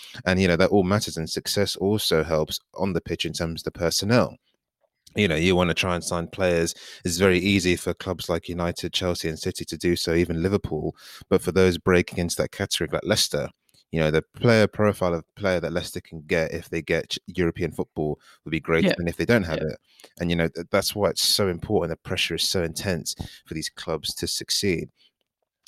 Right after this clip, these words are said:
Speaker 1: You know, Chelsea and Real Madrid also, on the, on the side note of these managerial changes, have spent huge fees on players. You've got Eden Hazard moving for a hundred and thirty million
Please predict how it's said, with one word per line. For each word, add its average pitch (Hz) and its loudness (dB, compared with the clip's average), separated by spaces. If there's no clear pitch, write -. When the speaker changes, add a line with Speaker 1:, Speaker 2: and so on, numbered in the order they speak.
Speaker 1:
You 113 6
know, 87 6
Chelsea - 0
and 87 0
Real 87 0
Madrid 85 0
also, 87 2
on 82 -2
the, 82 -4
on 82 -6
the 80 -6
side 90 -2
note 80 -2
of 80 -4
these - -6
managerial 85 0
changes, 80 -4
have - -8
spent - -4
huge 175 0
fees 80 0
on 78 -4
players. 80 -6
You've 82 -4
got 87 0
Eden 95 0
Hazard 90 2
moving 87 0
for 85 0
a 80 2
hundred 92 -2
and 82 -4
thirty - 2
million 82 2